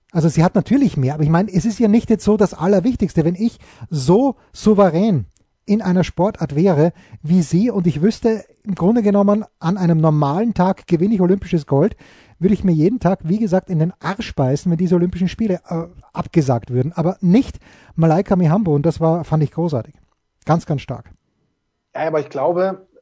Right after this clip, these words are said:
Speaker 2: ähm, unterm Strich tatsächlich, dass es für einen Sportler, für einen erfolgreichen Sportler auch brutal wichtig ist,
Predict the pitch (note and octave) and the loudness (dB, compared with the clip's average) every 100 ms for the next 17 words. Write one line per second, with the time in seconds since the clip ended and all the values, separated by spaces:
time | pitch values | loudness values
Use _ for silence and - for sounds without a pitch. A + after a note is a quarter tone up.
0 | - D3 D3+ D3+ D3+ C#3+ - F#3 G3+ D#3+ | -6 -4 -2 -2 -4 -4 -4 -2 0 -2
1 | - C3+ F3 - - C#3+ D#3 D3+ F3+ F3 | -4 -2 -2 -2 -6 -4 -2 0 0 -2
2 | - _ _ D3+ D3+ D#3 C#3 - - - | -8 _ _ -4 -2 -2 -4 -8 -14 -12
3 | - D3 C3 - - E3 G#3 C#3 C#3+ C#3 | -6 -4 -4 -6 -2 0 0 -2 -2 -4
4 | C3 - G3+ G3+ C3+ C3 C3 E3+ - - | -4 -4 -2 0 -2 -2 -2 -4 -4 -10
5 | - C#3+ C3 - F3 D3 F3 D3 B2+ C#3+ | -12 -8 -6 -2 0 2 0 -2 -2 -2
6 | - | -4